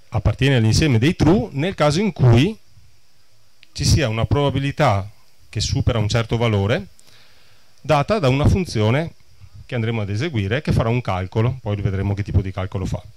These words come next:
tra A e B. A e B sono gli elementi, di, uno di A e uno di B. Allora,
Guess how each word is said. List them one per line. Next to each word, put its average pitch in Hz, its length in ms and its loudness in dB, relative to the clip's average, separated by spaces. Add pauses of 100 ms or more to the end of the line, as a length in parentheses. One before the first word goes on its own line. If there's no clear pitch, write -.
(140)
tra - 160 -2
A 98 80 0
e 95 80 -4
B. 87 120 -10 (1400)
A 117 100 -2
e 123 100 2
B 104 120 -2
sono 104 360 0
gli 95 140 -8
elementi, 104 540 -2
di, 95 80 -8
uno 101 240 0
di 131 100 -4
A 95 160 -2
e 104 60 0
uno 98 160 -2
di 90 100 -4
B. 95 100 -8 (1800)
Allora, 101 380 -2